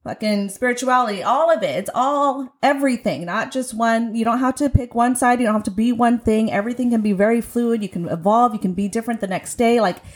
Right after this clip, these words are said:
just, um, be patient with yourself and claim whatever the fuck you wanna claim. Like, this is, there's no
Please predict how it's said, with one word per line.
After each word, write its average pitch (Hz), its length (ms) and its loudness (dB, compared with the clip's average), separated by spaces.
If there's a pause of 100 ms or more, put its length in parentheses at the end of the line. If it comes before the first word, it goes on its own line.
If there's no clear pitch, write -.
(420)
just, - 480 0 (100)
um, 180 640 2 (500)
be 202 120 -6
patient 269 400 0
with 233 160 -2
yourself 196 680 2
and 175 520 0 (720)
claim 240 260 2
whatever 240 240 4
the 190 80 4
fuck 233 320 -4
you 220 80 -4
wanna 196 200 0
claim. - 480 -6
Like, - 200 -8 (100)
this 190 220 -8
is, 190 500 -6 (400)
there's 196 200 -8
no 240 640 0